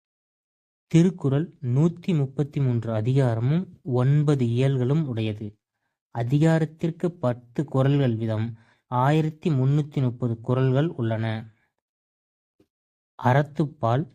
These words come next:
முப்பத்தெட்டு அதிகாரமும் நான்கு இயல்களும் உடையது.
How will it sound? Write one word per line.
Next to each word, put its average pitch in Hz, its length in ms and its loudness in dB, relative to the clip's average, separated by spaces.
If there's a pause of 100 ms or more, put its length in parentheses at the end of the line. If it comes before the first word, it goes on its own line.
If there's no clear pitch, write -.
(420)
முப்பத்தெட்டு 139 720 -2
அதிகாரமும் 120 680 0 (220)
நான்கு 135 540 0
இயல்களும் 127 560 2
உடையது. 107 360 -2